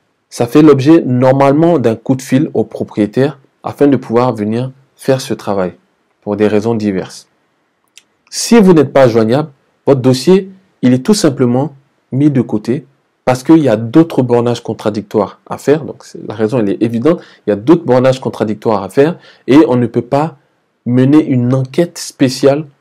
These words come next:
pour retrouver le propriétaire d'un terrain pour pouvoir faire son bornage contradictoire. Je suppose que l'État, sinon à travers le ministère de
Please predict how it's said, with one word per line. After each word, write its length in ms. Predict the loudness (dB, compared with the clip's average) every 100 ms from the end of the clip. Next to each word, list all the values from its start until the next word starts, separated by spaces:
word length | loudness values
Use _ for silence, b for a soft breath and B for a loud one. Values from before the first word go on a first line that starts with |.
| -6
pour 280 | -6 -2 0
retrouver 640 | 0 -2 -4 -2 -2 -4 _ _ _ _ -4
le 200 | -2 -2
propriétaire 640 | 0 -4 -2 -4 0 0
d'un 200 | 0 -2
terrain 420 | -4 -4 -4 -4 -10 _ _
pour 120 | -14
pouvoir 240 | -4 -4
faire 280 | -2 -4 -4 _ _ _ _
son 200 | -6 -4
bornage 400 | -2 -4 -6 -8
contradictoire. 640 | -14 -8 -8 -8 -10 -12 b b
Je 100 | -6
suppose 480 | -4 -2 2 4 4
que 80 | 2
l'État, 720 | 2 4 0 2 0 -2 -10 -20
sinon 380 | -6 -2 0 0
à 100 | -2
travers 260 | 0 2 4
le 120 | 0
ministère 460 | 0 -2 0 -2 -4 _ _ _ _ -8
de 360 | -2 0 -2